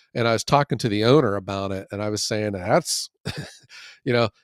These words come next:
"this tree, that's the reason why this hasn't been cut down. It's, like, the only tree in downtown Youngstown." I said, "This has not been cut down because it's an American elm." I said, "This is a special tree here." So he's all excited. He was saying maybe he'll even, like, name one of his beers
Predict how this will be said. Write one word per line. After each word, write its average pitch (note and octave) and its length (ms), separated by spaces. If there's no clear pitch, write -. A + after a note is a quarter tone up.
"this D#3+ 180
tree, C3 260
that's C3 220
the C3 80
reason D3 300
why A#2+ 220
this A#2+ 160
hasn't A#2 280
been G#2 160
cut - 240
down. A2+ 260
It's, - 120
like, E3 140
the A2+ 60
only A#2 180
tree B2+ 280
in F#2+ 100
downtown G2 420
Youngstown." G2 460
I G#3+ 60
said, A2+ 180
"This - 180
has - 120
not A#2 220
been G#2 160
cut A#2+ 260
down B2+ 240
because G#2+ 300
it's G#2 160
an G#2+ 80
American G#2 520
elm." C3 280
I G2 80
said, G#2 180
"This E3+ 180
is C#3 140
a G2 120
special - 460
tree D3 280
here." F#2+ 300
So - 140
he's C3 220
all A2 140
excited. A2+ 440
He A2+ 80
was G2 180
saying G#2 260
maybe G#2 220
he'll G#2 180
even, G2 240
like, G2 240
name G#2 220
one G2+ 160
of G2 80
his F2+ 120
beers G#2 480